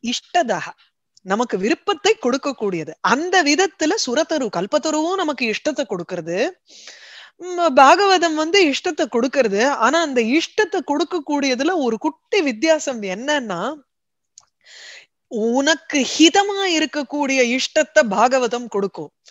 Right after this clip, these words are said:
பைசா கொடுக்க போறது இல்ல, இப்ப குழந்தைகளுக்கு வந்து ஃபர்ஸ்ட் கிளாஸ்ல வந்து பாஸ் பண்ணணுங்கிறதெல்லாம் இங்க ஏற்பட போறதில்ல. நமக்கு வந்து பாகவதம் படிச்சதுனால,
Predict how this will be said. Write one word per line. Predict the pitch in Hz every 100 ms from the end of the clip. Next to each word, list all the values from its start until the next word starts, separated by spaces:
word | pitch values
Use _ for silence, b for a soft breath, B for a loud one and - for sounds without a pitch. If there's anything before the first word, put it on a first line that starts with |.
| b b
பைசா | - 233 302 381
கொடுக்க | 311 277 240
போறது | 226 202
இல்ல, | 175 151 _ _ b b b -
இப்ப | 240 220 240 220
குழந்தைகளுக்கு | - 233 339 359 320 269
வந்து | 262 277 339 285
ஃபர்ஸ்ட் | 240 214 -
கிளாஸ்ல | 302 294 277
வந்து | 240 262
பாஸ் | 240 262 -
பண்ணணுங்கிறதெல்லாம் | 320 294 302 285 269 262 285 285
இங்க | 247
ஏற்பட | 233 226 220 240
போறதில்ல. | 208 202 180 165 - B B B B B
நமக்கு | 170 190 262 294
வந்து | 294 403
பாகவதம் | 247 185 240 330 359 349
படிச்சதுனால, | 254 359 - 302 320 262 220